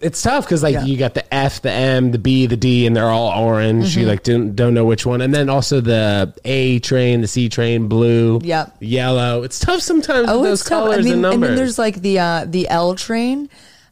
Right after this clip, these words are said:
Speaker 2: I thought it was gray, gray meant, like, out of service. So for, like, two years, I was like,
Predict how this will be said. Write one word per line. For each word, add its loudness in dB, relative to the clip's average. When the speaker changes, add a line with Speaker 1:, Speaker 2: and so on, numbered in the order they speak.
Speaker 2:
I 0
thought -4
it -6
was -4
gray, -4
gray 0
meant, -2
like, -8
out -2
of -10
service. -8
So -4
for, -4
like, -4
two -4
years, -4
I -8
was -8
like, -6